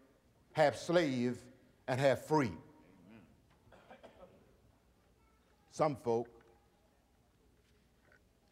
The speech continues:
Speaker 1: some white folk and some colored folk, have sought to depict the aftermath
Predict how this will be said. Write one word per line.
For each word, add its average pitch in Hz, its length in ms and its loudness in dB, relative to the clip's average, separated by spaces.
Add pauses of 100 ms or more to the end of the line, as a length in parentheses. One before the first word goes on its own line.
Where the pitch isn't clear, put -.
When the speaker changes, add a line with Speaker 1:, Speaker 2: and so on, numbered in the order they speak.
(400)
Speaker 1:
some 117 220 -6
white 120 280 0
folk 123 220 -6
and 139 140 -4
some 90 240 -10
colored 98 300 -6
folk, 101 200 -6 (1900)
have 85 100 -16
sought - 540 -2
to 107 100 -8
depict 107 440 -6
the 120 100 0
aftermath 131 840 2